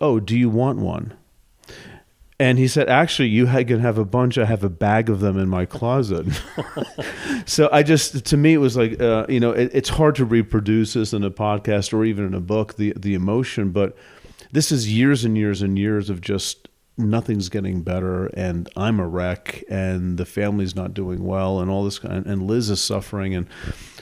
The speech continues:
and all this stuff. And, um, for me, that was just a little moment of, of, of experiencing how there, there was, there was a presence of God in there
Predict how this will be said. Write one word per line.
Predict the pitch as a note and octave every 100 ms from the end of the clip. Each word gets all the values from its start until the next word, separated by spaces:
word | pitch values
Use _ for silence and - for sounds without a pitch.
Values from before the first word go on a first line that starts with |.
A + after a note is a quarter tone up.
| -
and | - G#2
all | A2
this | G#2+ -
stuff. | - F#2+ - -
And, | G#2 G2+ G2 G2
um, | G2+ G2 F#2+ F#2
for | - A#2+
me, | A#2+ C#3+ C3+
that | A2+ A#2+ A2
was | G#2+
just | A#2+ G#2
a | G#2+
little | G#2 G2+
moment | G2 G#2+ A2 G2+ F#2+ -
of, | - F#2+ F2 - _ _ _
of, | G#2 F#2+ E2+ -
of | G2+ F2
experiencing | G2+ - - A#2+ A2 A2+ G#2+ - G#2 G2 F#2+ F2 _ _ _ _ _ _ _ _ _ _ _ - -
how | - A2+ G#2 G#2 G2+ - _ _ _ _ _ _ _ _ _ _ - _ _ _ _ _ _ _ _
there, | A2+ A#2 A#2+
there | A2+ A#2
was, | A2 G#2+ G#2 A#2
there | A2+
was | G#2 A2
a |
presence | - - A#2 A2+ G#2
of | G2 F2+
God | G2 G2 G2+
in | G2+ F#2+
there | F#2 F2+ F2 F2+